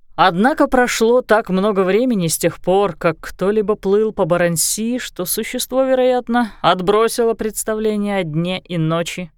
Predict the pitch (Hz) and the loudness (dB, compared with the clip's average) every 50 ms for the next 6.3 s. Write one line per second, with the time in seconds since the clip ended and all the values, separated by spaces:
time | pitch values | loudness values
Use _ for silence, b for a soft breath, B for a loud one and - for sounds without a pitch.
0 | _ _ - 151 156 165 185 190 160 196 180 180 208 220 220 - 214 214 - - | _ _ -4 0 2 4 4 4 4 4 4 4 4 2 0 -2 -4 -4 -4 -6
1 | 180 185 - 208 - - 214 - - 190 190 - - 196 196 196 202 208 208 214 | -6 -6 -6 -8 -6 -6 -6 -4 -4 -6 -4 -4 -2 0 0 2 2 2 2 0
2 | 208 185 151 147 143 - - - - - _ _ _ _ _ _ _ _ _ _ | 0 0 0 0 0 -2 -4 -6 -8 -16 _ _ _ _ _ _ _ _ _ _
3 | _ _ _ _ _ _ _ _ _ _ _ _ _ _ _ _ _ _ - 160 | _ _ _ _ _ _ _ _ _ _ _ _ _ _ _ _ _ _ 0 2
4 | 202 254 311 320 - 302 294 269 - - 294 294 302 294 - - 262 226 240 240 | 2 2 2 0 0 0 0 0 0 -2 -2 -2 -4 -2 -2 -2 -2 0 -2 -2
5 | - 240 220 - 226 214 214 208 190 175 185 185 165 156 165 156 147 139 - - | -4 -6 -8 -8 -4 -2 0 0 0 -2 -2 -4 -2 -2 -2 -2 -2 -2 -4 -4
6 | - 196 208 214 185 | -4 -4 -6 -6 -8